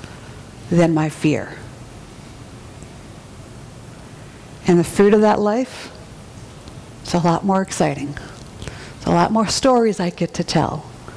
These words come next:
And I pray it is endearing and that people are drawn to you.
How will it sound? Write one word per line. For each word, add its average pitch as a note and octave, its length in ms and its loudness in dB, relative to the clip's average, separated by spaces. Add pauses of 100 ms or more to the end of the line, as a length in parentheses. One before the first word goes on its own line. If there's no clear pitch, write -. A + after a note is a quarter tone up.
(1500)
And F#3 120 8
I F3+ 100 8
pray G3 440 6 (400)
it - 40 2
is F#3+ 220 8
endearing F3 580 4 (600)
and F#3+ 120 6
that F3+ 140 6
people F#3+ 320 4
are E3 140 0
drawn D#3+ 440 2
to - 140 -2
you. - 320 -2